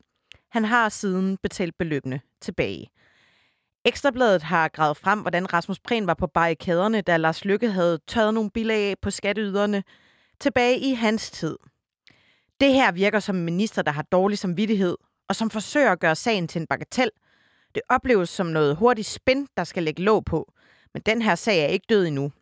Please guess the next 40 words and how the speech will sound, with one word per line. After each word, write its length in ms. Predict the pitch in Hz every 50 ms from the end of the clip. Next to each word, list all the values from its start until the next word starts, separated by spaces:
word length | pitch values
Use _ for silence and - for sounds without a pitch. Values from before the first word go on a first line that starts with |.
| _ _ _ _ _ _ _ _ _ _ -
Og 80 | 170 170
vi 60 | 180
skal 160 | - - 180
have 120 | 170 151
lejlighed 340 | 143 143 180 220 240 233 208
til 120 | - - 185
at 60 | 160
spørge 220 | - - 165 143
nærmere 360 | 143 143 135 160 196 208 175
ind 140 | - 202 196
til, 160 | - - -
hvordan 280 | 175 165 165 170 170 180
det 120 | 185 180
her 100 | 170 175
er 80 | 160 131 -
opstået, 600 | - 214 - - - - 185 156 135 120 123 131
sagde 300 | - - - 170 156 160
Rasmus 380 | 165 - 127 147 - 160 151 -
Prehn, 340 | - - 175 151 135 135 - _ _ _ _ _ -
der 60 | 170
dengang 500 | 151 - 175 165 - - 135 123 - -
var 240 | 156 143 151 - _ _ _ _
kommunalordfører 1000 | - - 233 202 202 208 202 190 165 139 131 120 143 139 143 - - 156 143 139
for 260 | 143 - 143 131 127 - _ _ _
Socialdemokratiet. 840 | - - 185 175 - 170 143 127 135 139 139 - - 135 - - 139 _ _ _ _ _ _ _ _ _ _ _ _ _ _ _ _ _ -
Jeg 200 | - 220 226 240
vil 120 | 214 254 220 _ -
gætte 280 | - 254 254 262 262 254
på, 300 | - - 202 190 196 - -
at 380 | - 185 180 180 - - - - - - - -
Rasmus 280 | 170 170 - 185 170 -
Prehn 360 | - - 208 185 165 147 143 - _ -
ikke 260 | 170 170 160 160 165
kommer 300 | - - - 175 160 156
til 300 | 143 - - 185 165 135 -
at 140 | 135 139 -
gå 160 | - 156 160 -
ind 180 | - 170 170 -
i 80 | - -
sin 220 | - - 175 165